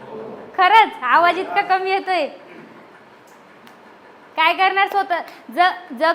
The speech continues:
कसं आहे माहिती का? दुनिया जी असते ना, तुमच्या बाबतीत तर जाऊ द्या, पण मुलींच्या बाबतीत सांगते. सरांना सगळं माझं उदाहरण माहिती आहे. ज्यावेळेस मी घरातनं बाहेर निघत होती, त्यावेळेस सगळ्या गावातल्या लोकांची एकच मनस्थिती असायची की "पोरगी सारखं जाते कुठं,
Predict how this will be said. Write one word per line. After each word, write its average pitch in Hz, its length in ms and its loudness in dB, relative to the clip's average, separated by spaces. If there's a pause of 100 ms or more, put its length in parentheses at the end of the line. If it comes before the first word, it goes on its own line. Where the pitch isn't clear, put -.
कसं 339 180 -2
आहे 359 60 -2
माहिती 311 300 -4
का? 285 160 0
दुनिया 285 300 -6
जी 285 140 -8
असते 320 280 -6
ना, 294 220 -4 (260)
तुमच्या 285 280 -4
बाबतीत 294 320 0
तर 302 80 -4
जाऊ 277 200 0
द्या, 285 120 -6
पण 294 120 -8
मुलींच्या 285 400 -6
बाबतीत 233 280 -6
सांगते. 208 420 -14 (280)
सरांना 277 320 0
सगळं 277 280 -4
माझं 294 240 -2
उदाहरण 269 360 -6
माहिती 220 340 -12
आहे. 185 100 -18 (320)
ज्यावेळेस 311 480 0
मी 320 100 -6
घरातनं 269 420 -2
बाहेर 269 260 -4
निघत 269 320 -6
होती, 226 300 -12
त्यावेळेस 269 380 -4
सगळ्या 285 300 -6
गावातल्या 269 440 0
लोकांची 262 460 -6
एकच 294 380 -8
मनस्थिती 294 480 -8
असायची 220 420 -10 (300)
की 285 60 -10
"पोरगी 302 400 -4
सारखं 277 560 -4
जाते 254 300 0
कुठं, 254 260 -12